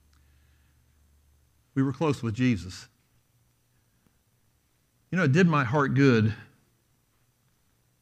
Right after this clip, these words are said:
this morning to hear you singing about our Lord Jesus.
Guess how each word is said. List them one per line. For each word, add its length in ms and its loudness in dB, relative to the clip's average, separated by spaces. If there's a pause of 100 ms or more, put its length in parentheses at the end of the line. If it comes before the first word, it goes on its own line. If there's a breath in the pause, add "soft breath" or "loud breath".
(300)
this 200 -12
morning 360 -2
to 120 -12
hear 200 -2
you 420 0 (480 soft breath)
singing 640 -6 (1200 soft breath)
about 280 -6
our 160 -2
Lord 240 0
Jesus. 560 -4